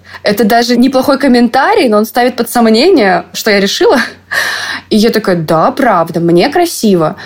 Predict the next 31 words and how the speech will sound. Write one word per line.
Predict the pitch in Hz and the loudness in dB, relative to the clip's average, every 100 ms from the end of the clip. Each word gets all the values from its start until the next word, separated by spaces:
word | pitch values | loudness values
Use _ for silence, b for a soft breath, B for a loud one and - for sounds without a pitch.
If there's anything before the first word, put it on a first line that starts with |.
| B | B
И | 202 | 0
он | 190 | 0
такой: | 190 180 180 - - | 0 0 -2 -4 -4
«Ну, | 523 | -2
супер». | 523 262 294 214 196 - B B | 0 0 0 0 -2 -10 B B
И | 220 | 2
мы | 302 | 2
потом | 330 311 269 | 2 2 2
выходим | 262 302 277 247 | 2 0 2 0
гулять, | 233 226 320 - | 2 2 0 0
а | - | 0
я | 254 | 0
только | 262 285 311 | 0 0 0
и | |
делаю, | 226 302 294 214 | 0 0 2 0
что | - 226 | 0 -2
думаю: | 202 302 427 233 | 0 2 2 0
«Блин, | 220 254 220 | 2 2 0
а | |
что | 208 240 | -2 -8
там, | - - 185 | -6 -2 0
не | 196 | 0
знаю, | 214 196 | 0 -2
эта | 180 | -2
кепка | - 254 240 | -2 -2 -4
плохо | - - 202 240 302 | -6 -6 -2 0 0
сидит, | - 214 185 277 370 | -2 -4 -2 0 2
она | 233 | 2
мне | 240 262 | 2 2
не | 240 | 0
подходит». | 214 - 185 302 453 | -2 -2 0 2 2